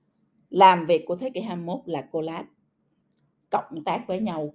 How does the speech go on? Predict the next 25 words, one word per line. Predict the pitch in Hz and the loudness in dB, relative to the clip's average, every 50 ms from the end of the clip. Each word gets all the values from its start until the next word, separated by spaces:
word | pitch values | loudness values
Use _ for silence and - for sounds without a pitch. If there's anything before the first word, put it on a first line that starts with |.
| _ _ _ | _ _ _
cùng | - 175 160 160 156 151 151 151 | -2 -2 0 0 -2 -2 -2 0
nhau | 160 170 170 170 170 165 156 165 - | -2 -2 -2 -4 -4 -6 -8 -12 -16
suy | - - 190 175 | -8 -6 -6 -4
nghĩ | 165 143 135 156 | -4 -4 -6 -6
về | - 147 | -8 -8
vấn | - 156 220 233 | -8 -8 -8 -6
đề, | 220 160 151 127 123 | -4 -4 -4 -4 -6
cùng | - - 170 160 151 151 147 | -6 -4 -4 -2 -2 -2 -2
nhau | 160 156 156 156 - | -2 -4 -4 -6 -6
tìm | 156 147 - | -8 -10 -8
ra | - - | -8 -10
giải | 170 147 - - 180 | -10 -10 -10 -12 -10
pháp, | - 208 214 240 - _ | -10 -10 -10 -10 -12 _
cùng | - 190 180 160 160 160 | -2 -2 -2 -2 -2 -4
nhau | 165 165 170 175 175 - | -2 -2 -2 -4 -4 -6
thử | 233 - 185 240 349 | -6 -4 -4 -2 -2
nghiệm | 294 196 151 147 147 147 - - - | -2 -2 -2 -2 -4 -6 -10 -10 -10
giải | - - - - - | -12 -10 -10 -12 -8
pháp, | 233 220 226 302 - _ _ _ _ _ _ _ _ | -6 -6 -6 -6 -8 _ _ _ _ _ _ _ _
cùng | _ 180 165 143 139 143 | _ -4 -2 -2 -4 -4
nhau | 151 160 160 156 156 | -4 -4 -2 -4 -4
phát | 156 - - 208 269 - _ | -4 -4 -4 -6 -6 -8 _
triển | 196 - - 202 - | -16 -16 -16 -16 -16
giải | - - - | -16 -18 -18
pháp. | - - 180 - | -20 -20 -20 -20